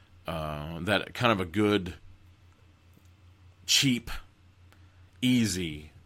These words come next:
uh, way of causing conflict in the book, or, uh, a rift, you know, between the, the everyday and some sort of, you know, un-, unknown country would be to, you know, drive a wedge in between those two.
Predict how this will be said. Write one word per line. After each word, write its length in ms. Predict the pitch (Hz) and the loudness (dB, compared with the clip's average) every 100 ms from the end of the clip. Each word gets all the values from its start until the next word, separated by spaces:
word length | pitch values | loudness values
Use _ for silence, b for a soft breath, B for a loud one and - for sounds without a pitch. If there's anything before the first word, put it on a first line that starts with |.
| - - | -14 -4
uh, 260 | 92 82 | -2 0
way 280 | 82 92 92 | 2 4 4
of 140 | 87 76 | 4 0
causing 380 | 98 87 78 | 0 0 0
conflict 720 | 80 90 80 78 80 50 - - - - | -6 -4 -4 -6 -10 -10 -14 -18 -18 -10
in 80 | 82 | -8
the 80 | |
book, 320 | 73 82 80 - | -6 -6 -8 -8
or, 380 | 78 80 76 - B B B B - | -8 -6 -6 -8 B B B B -6
uh, 220 | 87 85 | -2 0
a 100 | 90 | 0
rift, 520 | 90 101 - - - - - - - - - | 4 4 2 -2 -14 -16 -20 -20 -20 -20 -12
you 120 | 92 | -6
know, 260 | 80 78 76 | -4 -4 -6
between 760 | 82 - 92 87 85 82 80 76 | -8 -6 -4 -2 -2 -4 -6 -6
the, 380 | 78 78 76 76 B B B B B B | -4 -2 -4 -8 B B B B B B
the 120 | 110 | 4
everyday 800 | 120 107 101 104 98 95 92 90 | 4 4 2 2 4 4 2 0
and 400 | 87 87 85 85 | -2 -2 -2 -4
some 240 | - 90 | -4 -4
sort 260 | 85 95 87 | -4 -2 -2
of, 200 | 82 76 | -2 -4
you 100 | 82 | -6
know, 140 | 78 | -6
un-, 400 | 67 85 82 87 - 101 | -6 -6 -6 -10 -10 -4
unknown 400 | 98 90 87 85 | -2 -2 -4 -4
country 440 | 98 87 87 80 | -6 -6 -4 -4
would 240 | 78 82 | -4 -6
be 340 | 76 85 80 80 | -6 -6 -6 -10
to, 440 | - 82 78 76 | -6 -4 -4 -4
you 80 | 80 | -4
know, 240 | 82 82 78 | -6 -6 -4
drive 280 | 87 98 90 | 4 4 6
a 40 | |
wedge 360 | 87 87 87 80 | 2 2 2 -2
in 60 | |
between 380 | 82 78 92 78 | -8 -6 -6 -6
those 240 | 73 73 - | -6 -8 -8
two. 300 | 80 62 | -8 -8